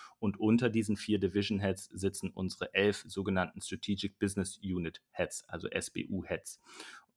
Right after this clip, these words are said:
die wirklich operativ die elf Geschäfte leiten. Und zu diesen S-B-U-Heads, äh, haben wir natürlich sehr engen Kontakt. Und neben den S-B-U-Heads, äh, beziehungsweise direkt darunter,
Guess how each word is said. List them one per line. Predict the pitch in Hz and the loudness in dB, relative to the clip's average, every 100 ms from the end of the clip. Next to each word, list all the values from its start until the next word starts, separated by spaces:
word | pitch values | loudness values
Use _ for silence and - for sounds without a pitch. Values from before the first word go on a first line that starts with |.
| - | -10
die | 95 117 135 139 - | -2 4 6 6 4
wirklich | 98 113 113 101 98 | 2 4 4 2 0
operativ | 98 95 - 95 95 - - _ - | 4 4 4 0 0 -2 -10 _ -16
die | 98 92 90 - - | -6 -2 -2 0 4
elf | 95 95 - - | 6 6 2 -4
Geschäfte | 95 90 - 90 | -2 -2 -2 -2
leiten. | 87 - - - - | 0 -2 -6 -12 -10
Und | 95 92 - - - | -8 -6 -8 -12 -8
zu | 92 | -2
diesen | 104 101 95 | 2 4 2
S-B-U-Heads, | - - - 120 143 135 139 - - - - - | 0 -4 0 4 6 4 2 -4 -10 -18 -20 -6
äh, | 101 | -2
haben | 95 101 | 2 2
wir | 101 | 2
natürlich | 92 98 95 | 0 -2 -2
sehr | 98 98 | 4 6
engen | 107 120 123 | 6 6 4
Kontakt. | 120 113 127 127 - - _ _ _ _ _ _ _ _ | 0 4 4 4 -2 -16 _ _ _ _ _ _ _ _
Und | 107 101 92 | 0 2 8
neben | 104 135 123 98 | 12 12 12 10
den | 101 | 6
S-B-U-Heads, | - 98 - - 101 98 107 110 - - | 2 -2 -4 -4 -2 2 2 2 -4 -6
äh, | - 92 107 | -2 -2 -2
beziehungsweise | 98 - 98 95 92 85 85 | -6 -4 -2 0 0 0 -4
direkt | 80 90 92 - | -6 -6 -6 -4
darunter, | 87 92 117 147 117 | 0 6 8 8 4